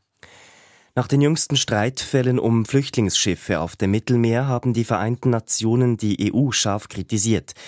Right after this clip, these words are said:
weil die E U politisch gelähmt sei, müssten Unschuldige leiden, kritisierten das uno-Flüchtlingshilfswerk und die Internationale Organisation für Migration. Rettung zu verweigern oder die Verantwortung für Asyl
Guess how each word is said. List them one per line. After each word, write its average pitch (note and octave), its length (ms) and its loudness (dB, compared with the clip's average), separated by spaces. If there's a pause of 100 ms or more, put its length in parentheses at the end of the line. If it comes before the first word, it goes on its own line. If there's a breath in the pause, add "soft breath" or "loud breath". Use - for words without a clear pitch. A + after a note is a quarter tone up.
(300 loud breath)
weil D2+ 180 -4
die E2+ 220 -4
E F#2 40 0
U G#2 140 2
politisch G#2+ 540 -2
gelähmt G#2+ 400 0
sei, A2 260 0 (240 loud breath)
müssten C3 400 2
Unschuldige A2+ 640 2
leiden, G#2+ 480 0
kritisierten F#2 640 -2
das F2+ 160 -2
uno-Flüchtlingshilfswerk A2 1300 -2
und - 300 -2
die A2 100 0
Internationale A2+ 760 0
Organisation F#2+ 840 -2
für - 140 -4
Migration. F#2+ 680 -2 (520 loud breath)
Rettung G#2 480 -2
zu - 140 -2
verweigern G#2+ 640 0
oder A2+ 300 0
die G2+ 100 -2
Verantwortung G#2+ 800 -2
für - 180 -4
Asyl G#2+ 360 -2